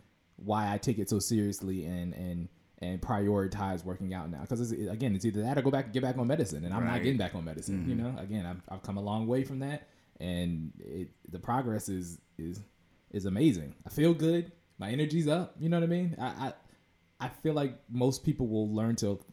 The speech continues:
Speaker 1: love the process, but also fall in love with the results as they continue to, uh, hit their, their, their fitness goals. So you definitely wanna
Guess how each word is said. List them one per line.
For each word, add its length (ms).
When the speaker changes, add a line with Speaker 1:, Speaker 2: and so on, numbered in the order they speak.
Speaker 1:
love 260
the 80
process, 500
but 100
also 240
fall 220
in 100
love 160
with 80
the 80
results 520
as 300
they 160
continue 400
to, 280
uh, 260
hit 240
their, 200
their, 380
their 100
fitness 320
goals. 400
So 420
you 100
definitely 340
wanna 360